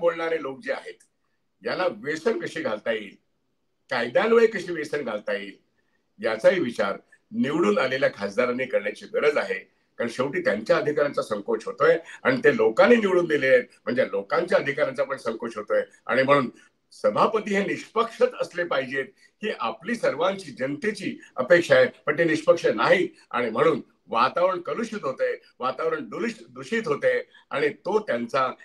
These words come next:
एका पक्षाचा, सत्ताधारी पक्षाचाच अजेंडा राबवणारे जर सभापती म्हणून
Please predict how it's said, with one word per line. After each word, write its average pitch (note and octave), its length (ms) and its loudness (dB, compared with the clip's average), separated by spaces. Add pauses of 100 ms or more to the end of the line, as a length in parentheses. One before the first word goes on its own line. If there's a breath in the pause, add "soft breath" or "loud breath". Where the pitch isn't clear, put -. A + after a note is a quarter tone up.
(160 loud breath)
एका - 220 -2
पक्षाचा, B2+ 680 -4 (240 soft breath)
सत्ताधारी F3 520 0
पक्षाचाच E3+ 560 0
अजेंडा D3 440 -2
राबवणारे B2+ 440 0
जर B2+ 100 -4
सभापती A2 540 -6
म्हणून G#2 240 -10